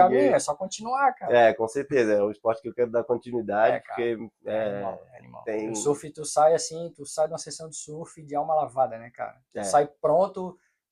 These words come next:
Speaker 1: pra fazer as outras coisas que tem que fazer no teu dia, assim, muito mais motivado, né, cara? Mais leve,
Speaker 2: Sim.
Speaker 1: mais empolgado, né?
Speaker 2: É, e é uma coisa que eu não entendi, assim, pô, como é que essa galera sai de casa de manhã
Speaker 1: Aham.
Speaker 2: cedo pra surfar nesse
Speaker 1: <laughs>
Speaker 2: frio, cara?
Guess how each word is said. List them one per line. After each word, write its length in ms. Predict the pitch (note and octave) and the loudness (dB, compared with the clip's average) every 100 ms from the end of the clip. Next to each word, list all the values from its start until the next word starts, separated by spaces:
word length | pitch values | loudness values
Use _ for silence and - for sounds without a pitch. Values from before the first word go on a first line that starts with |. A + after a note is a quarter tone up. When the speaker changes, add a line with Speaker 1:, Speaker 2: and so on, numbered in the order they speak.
| _ | _
Speaker 1:
pra 120 | C#3 | -6
fazer 840 | - C#3 C3 D3+ E3 E3 D#3 D3 C#3 | -2 -2 -2 -4 -2 -2 2 2 2
as 140 | C3 | -2
outras 240 | D3+ D#3+ | -8 -12
coisas 240 | - D#3+ - | -12 -12 -14
que 80 | - | -16
tem 100 | D3+ | -12
que 80 | |
fazer 200 | D3+ C#3+ | -8 -8
no 80 | D#3 | -10
teu 220 | D#3 D3+ C#3 | -8 -8 -8
dia, 260 | C#3 E3+ | -10 -10
assim, 260 | D3+ E3 D#3 | -10 -12 -14
muito 220 | D3 - | -16 -10
mais 360 | F3 F#3 F#3 D#3 | -4 -2 -4 -8
motivado, 680 | E3 F3 D3 B2 C#3+ F3 C#3+ | -12 -14 -16 -4 2 2 2
né, 100 | C#3+ | -10
cara? 180 | C#3 C3 | -10 -10
Mais 200 | B2 B2+ B2 | -10 -10 -2
leve, 260 | B2+ E3 C#3+ | 4 4 4
Speaker 2:
Sim. 120 | G3 | -2
Speaker 1:
mais 220 | - C#3+ | -2 -4
empolgado, 720 | D3+ - C#3+ B2 C3 F3 D3+ | -8 -4 -4 0 2 2 0
né? 80 | C3+ - - | -10 -16 -2
Speaker 2:
É, 260 | A2+ C3 | 2 4
e 120 | C#3 A#2+ | 4 4
é 40 | |
uma 160 | B2 A#2+ | 4 2
coisa 200 | B2+ C#3+ | 0 2
que 60 | |
eu 40 | C3 | 4
não 120 | C3+ | 4
entendi, 340 | C3 B2 B2+ | 2 -2 -4
assim, 160 | C3 - | -8 -12
pô, 120 | C3+ | -20
como 160 | - A#2 | -20 -20
é 20 | |
que 80 | C3 | -20
essa 140 | B2+ | -12
galera 320 | B2 A#2+ B2 B2 | -8 -6 -6 -6
sai 220 | A#2 B2+ | -6 -8
de 140 | B2+ | -8
casa 280 | - A2+ A#2 | -8 -6 0
de 60 | C#3+ | 4
manhã 240 | C#3 A#2 | 8 8
Speaker 1:
Aham. 180 | C3 C#3+ | 8 8
Speaker 2:
cedo 220 | C3+ C#3 | 6 6
pra 140 | C#3+ C3+ | 2 0
surfar 580 | - B2+ - - C3+ D#3 | 2 0 -2 8 10 10
nesse 320 | D3+ D#3 B2+ | 8 2 -4
Speaker 1:
<laughs> 0 | |
Speaker 2:
frio, 560 | - C3+ D3+ F#3 F3 | -8 4 10 10 10
cara? 300 | C3+ A#2 G2 | 4 -2 -4